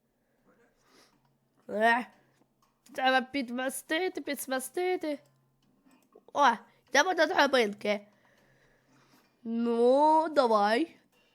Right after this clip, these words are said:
Йдемо наверх, ліземо наверх, йдемо наверх, ліземо наверх. Ой, гроші.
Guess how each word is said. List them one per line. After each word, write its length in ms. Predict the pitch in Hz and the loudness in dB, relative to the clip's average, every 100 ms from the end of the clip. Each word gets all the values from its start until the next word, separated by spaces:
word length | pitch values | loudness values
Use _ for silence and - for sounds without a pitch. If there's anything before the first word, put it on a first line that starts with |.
| _ _ _ | _ _ _
Йдемо 540 | 233 208 262 370 339 269 | -14 -6 2 2 4 2
наверх, 580 | 240 226 220 220 214 | 2 2 0 -2 -4
ліземо 380 | 254 294 359 285 | -6 -4 -2 0
наверх, 580 | 254 220 220 247 220 - | 0 2 2 0 -2 -6
йдемо 360 | 214 311 392 370 | -4 -2 0 0
наверх, 600 | 254 226 226 240 233 240 | 2 2 0 0 -4 -8
ліземо 380 | 254 339 339 | -6 -4 -2
наверх. 440 | 311 240 220 220 - _ _ _ _ _ _ _ _ _ _ _ _ _ | -2 0 0 0 -4 _ _ _ _ _ _ _ _ _ _ _ _ _
Ой, 360 | 226 247 208 208 _ _ - | 2 4 4 -4 _ _ -16
гроші. 800 | - 247 247 277 370 - 233 208 | -10 -4 0 2 0 0 -2 -2